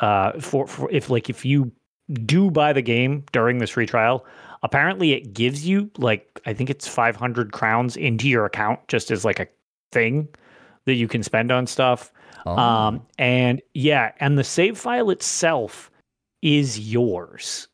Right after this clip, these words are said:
Speaker 1: Um, so if you play in the free-to-play event, the pr-, free-to-play event ends,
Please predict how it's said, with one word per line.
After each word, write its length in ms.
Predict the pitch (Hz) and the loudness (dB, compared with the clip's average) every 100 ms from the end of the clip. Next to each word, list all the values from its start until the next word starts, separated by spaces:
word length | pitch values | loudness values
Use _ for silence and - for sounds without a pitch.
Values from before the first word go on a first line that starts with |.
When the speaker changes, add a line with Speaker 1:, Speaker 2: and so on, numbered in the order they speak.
| _ | _
Speaker 1:
Um, 460 | 107 101 92 90 92 | 0 0 0 -4 -10
so 440 | - - 127 135 - _ _ _ _ | -6 0 0 0 -6 _ _ _ _
if 220 | 160 135 | -2 -2
you 540 | 139 160 190 190 180 - _ _ _ _ _ _ | 0 2 4 4 2 -2 _ _ _ _ _ _
play 440 | - 196 220 233 | -2 2 2 2
in 100 | 208 | 2
the 80 | 180 | 0
free-to-play 360 | - 170 - 139 | 2 0 2 2
event, 400 | 120 113 117 - - _ _ | 2 -2 -4 -16 -20 _ _
the 80 | 120 | -12
pr-, 180 | - 165 | -2 -2
free-to-play 520 | - 180 165 180 151 | 2 0 0 0 2
event 240 | 131 123 - _ | 2 -2 -4 _
ends, 640 | 156 156 117 90 87 - - | 2 2 2 -2 -12 -12 -14